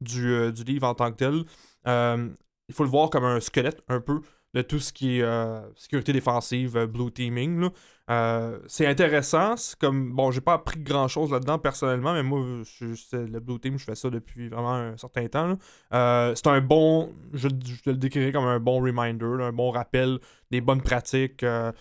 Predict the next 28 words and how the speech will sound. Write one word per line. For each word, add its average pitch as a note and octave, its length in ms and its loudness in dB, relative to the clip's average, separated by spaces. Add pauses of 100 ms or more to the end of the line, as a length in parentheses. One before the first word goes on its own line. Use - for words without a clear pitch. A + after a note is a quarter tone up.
(280)
des, A#2+ 240 0
euh, A2 420 -4
des, A2+ 160 -8
des, C3 160 -2
des, C3 200 2
des, C#3 420 0
des G3+ 120 2
choses C4 220 2
à F3+ 80 6
mettre F3+ 160 4
dans C3+ 220 4
un B2+ 60 4
checklist. - 640 -4 (260)
Euh, A2 520 -4
quand, A#2+ 300 -4
quand, A#2 440 -2
si - 120 -18
vous B2+ 60 -6
faites C3 200 -2
la, A#2+ 180 -2
la A#2+ 120 -6
défense B2+ 260 0
d'infrastructure B2 520 -4
dans A#2 120 0
votre A2+ 180 -8
entreprise A#2+ 520 -6
ou, A2 160 -10
euh, A2 80 -10